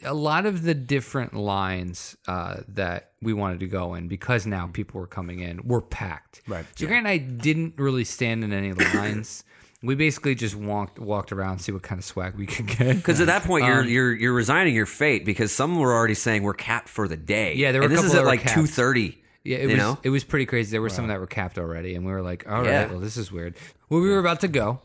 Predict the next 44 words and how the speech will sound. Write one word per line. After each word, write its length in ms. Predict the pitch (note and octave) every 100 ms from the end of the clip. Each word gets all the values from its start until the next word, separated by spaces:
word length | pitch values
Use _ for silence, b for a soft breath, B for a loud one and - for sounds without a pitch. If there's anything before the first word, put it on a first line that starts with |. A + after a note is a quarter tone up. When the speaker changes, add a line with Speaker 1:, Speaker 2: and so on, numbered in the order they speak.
| -
Speaker 1:
We 80 | C3
were 80 |
about 160 | C3+ B2+
to 80 | C3
leave 320 | A2+ A2 G#2+
'cause 200 | - G2
it 100 | G#2+
was, 260 | G2+ G2 G2
uh, 220 | G2+ G2
yeah, 160 | G2+ F2+
we 120 | G2+
just, 260 | G2+ G2 -
there 140 | D3+ E3+
just 160 | C#3
really 340 | C3 B2 B2 A#2
wasn't 340 | G#2+ G2+ G#2
anything. 240 | G2+ G2 G#2+
It 40 |
was 100 | B2
getting 160 | A#2+ G#2+
crowded, 320 | A2 G2 F#2+
so 120 | -
we 40 |
were 60 | G2
about 200 | F#2+ F2+
to 80 | F#2
leave. 380 | F#2 F#2+ F#2+ - B B B -
Uh, 220 | A2 A2 -
on 140 | C#3
the 60 | D3+
way, 180 | D#3+ D3+
we 80 |
wanted 240 | C#3 C#3 C3
to 80 | A#2+
stop 360 | - B2 A2+
by 220 | A2 G#2
and 220 | G2+ G2+ G2+
check 280 | - F#2+
out, 300 | F#2 F#2 F2+ -
uh, 580 | - F2+ F2 F2 F2 F#2+
this 220 | F#2+ F#2
indie 320 | - A#2+ A#2
game 520 | A2+ B2+ E3+ D#3+ C#3+ C3 b b b
area. 560 | - G#2 F2+ F2 F2+ D3